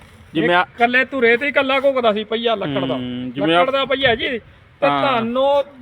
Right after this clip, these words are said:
Speaker 2: ਮੈਂ, ਮੈਂ ਤਾਂ ਬਲਦ ਨਹੀਂ ਕਹਿੰਦਾ, ਉਹਨਾਂ ਨੂੰ ਦੇਵਤੇ ਹੀ ਕਹਿੰਦਾ ਜਿਹੜੇ ਇਹਨਾਂ ਨੂੰ ਖਿੱਚਦੇ ਸੀ।
Speaker 1: ਹਾਂ, ਉੱਪਰੋਂ ਵਜਨ ਲੱਦ ਕੇ ਹਨਾ ਜੀ?
Speaker 2: ਹਾਂਜੀ, ਹਾਂਜੀ। ਹੈਂ?
Speaker 1: ਹੂੰ।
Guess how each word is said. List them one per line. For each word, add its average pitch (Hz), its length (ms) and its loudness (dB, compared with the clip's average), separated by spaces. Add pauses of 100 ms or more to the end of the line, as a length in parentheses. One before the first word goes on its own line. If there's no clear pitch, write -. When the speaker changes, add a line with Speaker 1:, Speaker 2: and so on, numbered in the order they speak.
(100)
Speaker 2:
ਮੈਂ, 202 180 0
ਮੈਂ 220 240 -4
ਤਾਂ 262 120 -2
ਬਲਦ 220 280 -2
ਨਹੀਂ 226 160 -8
ਕਹਿੰਦਾ, 269 220 -4
ਉਹਨਾਂ 285 140 -8
ਨੂੰ 269 100 -12
ਦੇਵਤੇ 220 340 -2
ਹੀ 269 60 -8
ਕਹਿੰਦਾ 285 200 -4
ਜਿਹੜੇ 285 160 -4
ਇਹਨਾਂ 285 120 -4
ਨੂੰ 262 80 -8
ਖਿੱਚਦੇ 247 380 -4
ਸੀ। 131 140 -12 (460)
Speaker 1:
ਹਾਂ, 139 160 4
ਉੱਪਰੋਂ 156 380 2
ਵਜਨ 151 360 2
ਲੱਦ 143 220 4
ਕੇ 139 180 0
ਹਨਾ 165 180 0
ਜੀ? 175 120 -8
Speaker 2:
ਹਾਂਜੀ, 190 340 -6
ਹਾਂਜੀ। 165 420 -8 (480)
ਹੈਂ? 254 220 -6 (400)
Speaker 1:
ਹੂੰ। 104 420 -10